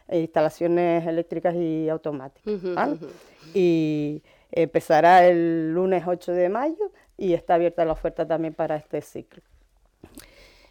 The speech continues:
Speaker 2: Bueno, auxiliadora, en este caso hablemos de alumnos, de número de alumnos, porque es verdad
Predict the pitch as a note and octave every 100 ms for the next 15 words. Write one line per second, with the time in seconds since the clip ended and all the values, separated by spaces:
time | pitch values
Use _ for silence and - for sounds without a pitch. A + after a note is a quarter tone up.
0 | _ E3+ G#3 G#3+ C4 G3+ G3+ F#3 G#3 G3
1 | G#3+ G#3+ D#3 D#3+ - _ _ - _ _
2 | - F#3+ G#3+ B3+ G#3+ F#3 F3 D#3+ F#3 A3+
3 | A#3 G#3 E3+ D#3+ D#3 - E3 F3 G3+ G#3
4 | F#3+ G3 F#3 F3+ - F3 F#3+ A#3 B3+ D4+
5 | - F#3+ - E3+ D#3+ _ _ F#3+ F3+ G#3
6 | F#3+ G3+